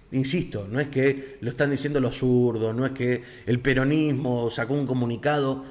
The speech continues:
es la gente que piensa igual que Milei diciendo, "Esto es una mierda, esto es un desastre", y bueno, después lo tenemos acá al amigo,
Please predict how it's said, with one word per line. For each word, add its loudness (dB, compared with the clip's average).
es 2
la 2
gente -2
que 0
piensa 0
igual 2
que 2
Milei 2
diciendo, 0
"Esto -4
es -6
una -4
mierda, 2
esto -4
es -4
un 0
desastre", -2
y 2
bueno, 4
después 0
lo 4
tenemos 0
acá -2
al 2
amigo, -2